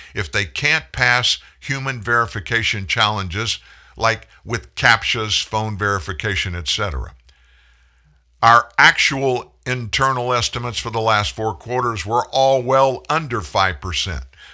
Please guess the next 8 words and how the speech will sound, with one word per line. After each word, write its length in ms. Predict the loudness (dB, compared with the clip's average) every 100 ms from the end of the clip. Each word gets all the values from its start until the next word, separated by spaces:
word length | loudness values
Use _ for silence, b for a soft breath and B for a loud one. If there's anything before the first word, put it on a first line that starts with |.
| B 0
based 380 | 2 2 0
on 140 | -2 -2
the 80 | -2
methodology 920 | -2 -2 2 2 2 0 -4 -6 -10 b b b b
that 240 | 0 0 0
we 140 | -4
use. 540 | -2 0 0 -2 -6 -8
The 220 | -10